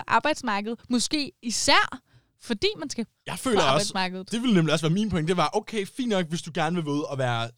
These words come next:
Speaker 2: teter, seriøst og voksen
Speaker 1: Ja.
Speaker 2: nu, så skal vi skulle lige have en sidste,
Speaker 1: En sidste runde.
Speaker 2: en sidste runde,
Speaker 1: Ja,
Speaker 2: ikke?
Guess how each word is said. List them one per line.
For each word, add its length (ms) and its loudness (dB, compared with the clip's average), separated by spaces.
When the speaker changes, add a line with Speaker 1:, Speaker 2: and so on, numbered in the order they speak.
Speaker 2:
teter, 460 -2
seriøst 500 -2
og 140 -10
voksen 300 -4
Speaker 1:
Ja. 140 2
Speaker 2:
nu, 80 0
så 180 -2
skal 200 0
vi 40 2
skulle 240 -2
lige 220 2
have 200 2
en 320 -6
sidste, 420 0
Speaker 1:
En 80 6
sidste 480 4
runde. 380 2
Speaker 2:
en 60 2
sidste 420 2
runde, 380 0
Speaker 1:
Ja, 60 4
Speaker 2:
ikke? 100 6